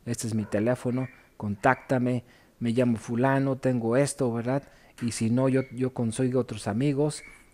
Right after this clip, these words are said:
y te voy a dar descuento y te vamos a dar, no sé, diez por ciento,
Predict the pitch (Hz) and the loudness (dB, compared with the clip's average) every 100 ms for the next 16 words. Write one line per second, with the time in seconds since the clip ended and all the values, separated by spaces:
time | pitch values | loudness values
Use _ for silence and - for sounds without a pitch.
0 | - 113 113 123 123 120 113 104 - 143 | -8 -2 0 2 2 2 0 -2 -4 2
1 | 143 143 156 147 - - - 123 113 120 | 2 4 0 0 -10 -20 -12 -8 -4 -2
2 | 127 131 123 110 120 120 123 - 117 107 | -2 -2 0 2 2 0 -2 0 0 2
3 | 123 131 - 104 - 147 139 135 139 131 | 0 -2 -4 -8 0 4 4 2 0 -2